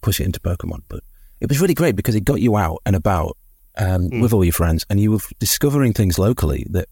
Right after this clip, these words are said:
Speaker 1: I knew nothing about. All these historical items that were portals and they were magic. And, and then you were stumbling over, like, a,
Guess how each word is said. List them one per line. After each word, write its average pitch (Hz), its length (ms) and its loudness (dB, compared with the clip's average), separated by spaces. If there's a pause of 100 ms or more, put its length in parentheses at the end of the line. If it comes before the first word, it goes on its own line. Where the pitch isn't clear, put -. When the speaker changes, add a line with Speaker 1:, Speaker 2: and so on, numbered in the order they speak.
(220)
Speaker 1:
I 101 120 -2
knew 101 180 2
nothing 104 260 0
about. 120 320 -2 (400)
All 113 80 -2
these 110 180 2
historical 104 800 2 (140)
items 92 440 2
that - 100 -2
were 85 120 0
portals 87 640 -2 (140)
and 85 80 0
they 87 60 2
were 90 120 2
magic. 92 460 0 (220)
And, 101 200 2
and 107 140 4
then 110 100 4
you 104 80 4
were 98 80 -2
stumbling 98 440 2
over, 92 120 2
like, 80 180 0
a, 78 60 -6